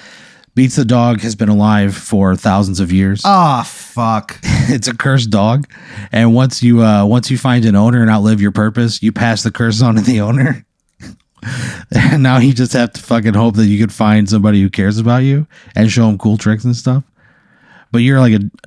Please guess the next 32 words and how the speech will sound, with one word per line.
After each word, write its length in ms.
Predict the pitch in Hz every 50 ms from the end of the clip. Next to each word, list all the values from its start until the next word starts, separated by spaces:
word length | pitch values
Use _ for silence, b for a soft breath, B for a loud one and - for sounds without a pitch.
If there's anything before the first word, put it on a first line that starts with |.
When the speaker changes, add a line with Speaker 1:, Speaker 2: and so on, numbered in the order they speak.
| - -
Speaker 1:
a 100 | - 107
dog, 400 | 104 117 120 123 117 104 95 95
so 120 | - - 104
you 180 | 98 95 98
have 100 | 107 104 95
to 80 | -
be 100 | 90 90
trained. 560 | - - 98 98 92 90 87 92 92 - - -
You 160 | 85 90 90
know, 100 | 92 90
you're, 160 | 90 92 92 73
it's 200 | 82 90 - -
not 200 | 98 92 92 -
gonna 120 | 85 -
Speaker 2:
Wait, 100 | 262 254
Speaker 1:
be 40 | 254
Speaker 2:
hold 180 | 240 254 240 214
on. 220 | 196 165 147 131
So 180 | - - 185 160
I 120 | - 175 202
have 180 | 220 220 208 -
to 100 | 202 175
seek 440 | - - - - - 202 226 202 202
out 240 | 185 175 170 - -
someone 720 | - - 151 135 135 135 131 127 120 117 113 110 113 107 b b b b b b b _ _ _ _ -
ha-, 180 | - 143 156 143
and 100 | 151 147
have 200 | 156 160 160 143
them 440 | 143 147 139 131 127 123 110 - - - _ _ _ _ _ _ _ -
fall 320 | - - 151 151 160 156
in 140 | 135 117 107
love? 520 | 113 123 135 147 165 170 175 180 - -